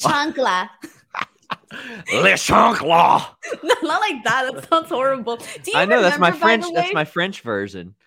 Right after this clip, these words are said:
Speaker 1: Oh.
Speaker 2: Le Chancla.
Speaker 1: By the way,
Speaker 2: There you
Speaker 1: do
Speaker 2: go.
Speaker 1: you know that we actually did this storyline already? Do you remember when my grandma, when I had her shoot that
Speaker 2: Yeah.
Speaker 1: video, and she
Speaker 2: Mm-hmm.
Speaker 1: said she was gonna get you with the
Speaker 2: I
Speaker 1: chancla?
Speaker 2: remember. That's how I
Speaker 1: Yeah,
Speaker 2: found out
Speaker 1: so
Speaker 2: what one
Speaker 1: technically they,
Speaker 2: was.
Speaker 1: they stole our feud. This was, we already did this, like, three years ago.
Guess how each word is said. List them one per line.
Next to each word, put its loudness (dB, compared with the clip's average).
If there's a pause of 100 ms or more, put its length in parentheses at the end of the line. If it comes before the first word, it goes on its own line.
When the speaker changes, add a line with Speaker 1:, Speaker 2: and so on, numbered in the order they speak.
Speaker 1:
Oh. -6
Speaker 2:
Le 2
Chancla. -2 (340)
Speaker 1:
By -2
the -4
way, -4
Speaker 2:
There -6
you -6
Speaker 1:
do -10
Speaker 2:
go. -8
Speaker 1:
you -10
know -4
that -6
we -6
actually -6
did -8
this -8
storyline -4
already? -6 (720)
Do -10
you -4
remember -4
when -4
my -6
grandma, -4
when -8
I -6
had -6
her -6
shoot -8
that -6
Speaker 2:
Yeah. -4
Speaker 1:
video, -6 (340)
and -4
she -6
Speaker 2:
Mm-hmm. -2
Speaker 1:
said -6
she -12
was -6
gonna -8
get -6
you -10
with -12
the -16
Speaker 2:
I -4
Speaker 1:
chancla? -6
Speaker 2:
remember. -8 (160)
That's -8
how -4
I 0
Speaker 1:
Yeah, -2
Speaker 2:
found -8
out -2
Speaker 1:
so -4
Speaker 2:
what -2
one -2
Speaker 1:
technically -4
they, -6
Speaker 2:
was. -12
Speaker 1:
they -6
stole -2
our -2
feud. -6
This -12
was, -8
we -8
already -6
did -10
this, -6
like, -8
three -8
years -6
ago. -8